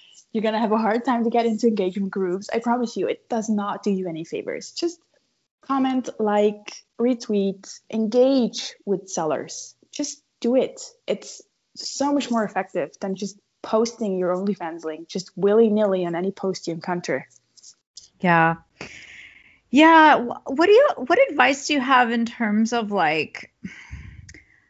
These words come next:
Speaker 2: marketing, like, strategic marketing? Like, how many of your posts, sh-, if any, should be advertisements, like, "Check out my OnlyFans," versus, you know, just posting a,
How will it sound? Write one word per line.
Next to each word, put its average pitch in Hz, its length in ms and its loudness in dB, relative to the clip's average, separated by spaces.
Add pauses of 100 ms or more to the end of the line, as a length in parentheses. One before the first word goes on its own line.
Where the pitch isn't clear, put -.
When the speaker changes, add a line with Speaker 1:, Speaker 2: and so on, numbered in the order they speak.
(300)
Speaker 2:
marketing, 214 720 6
like, 165 200 -6
strategic 269 720 0
marketing? 208 460 2
Like, 170 180 -2
how 302 220 0
many 277 300 6
of 233 120 0
your 233 180 4
posts, 226 400 -2
sh-, - 200 -8 (500)
if 220 220 2
any, 247 320 4
should 190 640 -2 (320)
be 233 160 2
advertisements, 185 1200 0
like, 156 440 -2
"Check 185 200 0
out 208 140 4
my 226 140 6
OnlyFans," 190 1000 4
versus, 180 920 0 (380)
you 196 100 -4
know, 180 280 2
just 180 320 -6
posting 185 460 0
a, 165 360 0